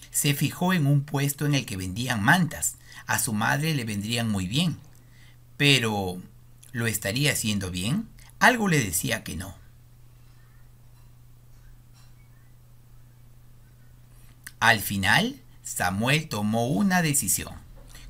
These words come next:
Corrió hasta el anciano y le llamó. "Disculpe, señor, se le ha caído esta moneda". El anciano le contestó: "Gracias, ha sido muy bueno. ¿Puedo pedirte un favor?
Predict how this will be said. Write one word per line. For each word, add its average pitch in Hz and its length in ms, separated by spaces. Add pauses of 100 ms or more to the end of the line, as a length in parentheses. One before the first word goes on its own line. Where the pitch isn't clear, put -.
Corrió 123 460
hasta 110 240
el 95 120
anciano 196 720
y 131 100
le 104 160
llamó. 87 380 (1800)
"Disculpe, 220 580
señor, 117 460 (260)
se - 200
le 180 120
ha 202 80
caído 127 320
esta 107 200
moneda". 120 460 (840)
El 143 160
anciano 120 500
le 143 120
contestó: 143 640
"Gracias, 139 720
ha 190 100
sido 262 300
muy 240 140
bueno. 131 420 (260)
¿Puedo 214 280
pedirte 110 340
un 107 100
favor? 101 420